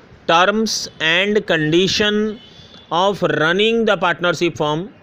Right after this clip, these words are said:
in future periods, if the partner have decide-, the partners have decided to continue the business activities,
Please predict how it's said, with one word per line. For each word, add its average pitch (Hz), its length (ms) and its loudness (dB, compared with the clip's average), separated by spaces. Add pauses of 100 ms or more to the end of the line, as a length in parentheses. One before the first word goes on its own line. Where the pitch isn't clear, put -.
(100)
in 165 180 -2
future 165 460 0
periods, 120 720 -4 (2750)
if 226 340 -2 (380)
the 160 260 0
partner 185 500 0
have 214 320 -2
decide-, 175 520 -2
the 160 100 0
partners 202 540 -2
have 180 340 -2
decided 175 600 0
to 208 100 0
continue 185 560 -2
the 190 100 0
business 160 440 -2
activities, 131 760 -4